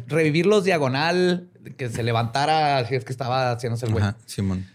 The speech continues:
Speaker 1: Pero al final los autores admiten que su trabajo, a final de cuentas, podría no ser tan efectivo ya que el, este, el,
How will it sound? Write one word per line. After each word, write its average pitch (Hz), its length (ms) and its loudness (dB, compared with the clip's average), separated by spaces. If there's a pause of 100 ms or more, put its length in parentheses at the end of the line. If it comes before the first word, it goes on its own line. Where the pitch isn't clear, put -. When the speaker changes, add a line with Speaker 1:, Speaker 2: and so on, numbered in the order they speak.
(440)
Speaker 1:
Pero 262 300 4
al 220 120 4
final 202 360 2
los 196 160 4
autores 202 440 4
admiten 165 440 0
que 170 100 -2
su 156 140 0
trabajo, 156 640 0
a 135 80 0
final 156 280 2
de 170 120 -2
cuentas, 147 500 -2
podría 165 400 2
no 180 160 6
ser 185 220 0
tan 196 200 0
efectivo 139 640 -4 (600)
ya 170 240 0
que 202 400 2
el, 139 320 0
este, 117 440 -2
el, 98 280 -4